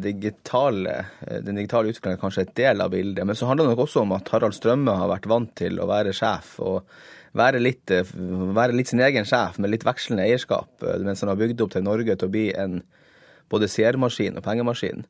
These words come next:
Eh, og så virker det som at de amerikanske eierne nok har blitt stadig mer detaljstyrende, og kanskje særlig etter at det nye, eh, han var jo nevnt her i stad, Mike Lang kom inn som, som Harald Strømmes sjef igjen. Eh, og hvis det blir for mye detaljstyring, så er det kanskje på et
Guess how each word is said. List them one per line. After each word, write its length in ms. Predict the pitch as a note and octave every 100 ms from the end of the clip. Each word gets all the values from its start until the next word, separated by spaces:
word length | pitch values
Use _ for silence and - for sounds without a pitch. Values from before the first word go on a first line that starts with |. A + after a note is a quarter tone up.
| _ _ _ _ _ _ _ _ -
Eh, 140 | G2
og 80 | G#2+
så 140 | D#3 F3+
virker 160 | -
det 80 | C#3+
som 160 | C3 B2+
at 140 | A2+
de 60 | A#2
amerikanske 560 | A2+ A2 B2 C3+ - G2
eierne 340 | C3 B2+ G2+
nok 220 | G#2+ - A2
har 60 | G#2
blitt 200 | A2 -
stadig 360 | G#2+ A#2 A#2
mer 220 | G#2 G#2+ G2
detaljstyrende, 960 | F#2 G#2+ B2+ - A#2+ F#2+ - - A2+ - -
og 80 | A#2+
kanskje 220 | A#2 A2
særlig 300 | A2+ B2+ G#2+
etter 240 | G2+ - G2+
at 140 | G2+
det 100 | G2+
nye, 320 | G#2 A2+ A#2
eh, 720 | G2 G2 F#2+ F#2 F#2 F#2+ G2 A#2
han 80 |
var 80 | A2
jo 80 | G#2+
nevnt 220 | A2+ A#2
her 100 | G2
i 60 | F#2+
stad, 160 | G#2+ G#2+
Mike 300 | A2 G2+ A2
Lang 220 | A2+ F#2+
kom 160 | G2+ G#2
inn 100 | A2
som, 380 | - F#2+ F2+ E2 E2
som 300 | - F2+ F2+ F#2+ - - - _ _ A#2
Harald 200 | A#2+ G#2+
Strømmes 400 | A#2+ B2+ G#2+ F#2
sjef 240 | F#2 E2+
igjen. 180 | C#2+ A1 - _ _ _ _ - - - _ _ F#2
Eh, 240 | F#2 F#2
og 220 | F#2+ G2+
hvis 80 | A#2+
det 80 | C#3+
blir 140 | D3+ F3+
for 160 | F3
mye 160 | B2+ B2
detaljstyring, 560 | G#2 C#3+ - A#2+ D#2+ G#2
så 140 | A#2
er 100 | A#2+
det 120 | A2
kanskje 300 | A2+ A2 A2 G2
på 320 | F#2 -
et 80 | G#2